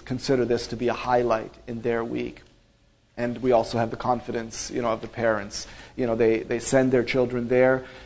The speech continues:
Uh, sometimes they even use, uh, our program as a discipline. If their kids aren't good, they can't <laughs> go to the Lighthouse. Um, and the, the community, especially the school, has been extremely supportive. You know, um, normally, you know, you can't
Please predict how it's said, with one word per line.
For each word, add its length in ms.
Uh, 340
sometimes 440
they 80
even 180
use, 440
uh, 340
our 160
program 460
as 160
a 40
discipline. 560
If 100
their 120
kids 280
aren't 200
good, 340
they 100
can't 320
<laughs> 60
go 140
to 140
the 100
Lighthouse. 680
Um, 400
and 160
the, 300
the 280
community, 560
especially 500
the 120
school, 460
has 140
been 140
extremely 580
supportive. 680
You 80
know, 220
um, 360
normally, 600
you 80
know, 60
you 120
can't 340